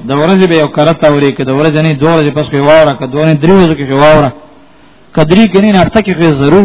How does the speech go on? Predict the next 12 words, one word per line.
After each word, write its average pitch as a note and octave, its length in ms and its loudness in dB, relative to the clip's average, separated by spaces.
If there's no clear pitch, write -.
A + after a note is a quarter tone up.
به E3 60 2
ضرور D#3 240 2
اورېدل C3 380 0
پکار C3 260 -2
دي C3+ 160 0
چې - 60 -6
د A#2+ 140 -6
سړي A#2 200 -14
توجه A2+ 280 -6
پیدا G#2+ 360 -2
شي. - 200 -10
نو B2 140 2